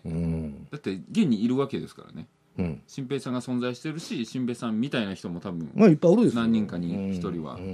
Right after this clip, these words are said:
Speaker 1: ん。
Speaker 2: それといざ会った時っていう、その対処法をちっちゃい頃からできる、
Speaker 1: うん。
Speaker 2: その勉強が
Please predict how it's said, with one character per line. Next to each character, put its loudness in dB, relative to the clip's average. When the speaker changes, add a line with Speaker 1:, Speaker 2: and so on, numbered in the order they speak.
Speaker 1:
ん。 -8
Speaker 2:
そ -4
れ -4
と -4
い -6
ざ -2
会 -4
っ -10
た -4
時 -6
っ -20
て -14
い -10
う、 -10
そ -10
の -6
対 -6
処 -6
法 -4
を -12
ち -8
っ -8
ち -10
ゃ -4
い -6
頃 -8
か -12
ら -8
で -8
き -10
る、 -8
Speaker 1:
う -10
ん。 -14
Speaker 2:
そ -12
の -6
勉 -4
強 -4
が -4